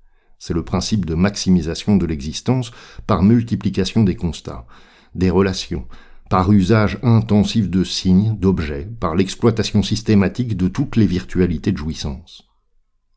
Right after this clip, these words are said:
Il n'est pas question pour le consommateur, pour le citoyen moderne, de se dérober à cette contrainte de bonheur et de jouissance,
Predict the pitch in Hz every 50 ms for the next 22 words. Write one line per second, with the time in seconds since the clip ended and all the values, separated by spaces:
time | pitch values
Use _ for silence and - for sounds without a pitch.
0 | _ _ _ _ - - - - - - - - 101 107 139 143 - 175 175 -
1 | 147 - - 170 165 147 110 101 95 98 92 - 90 85 - - 85 80 78 76
2 | - - 135 135 113 85 71 - - - 82 87 87 - - 90 - - 98 95
3 | 87 90 85 82 85 87 85 87 113 143 143 104 87 82 78 78 87 87 - -
4 | 90 87 87 104 104 82 98 98 92 110 135 104 85 - - 80 - - - 87
5 | 80 - - 95 90 82 76 80 80 78 85 82 82 82 71 73 67 71 71 71
6 | 71 - - 69 67 67 - - -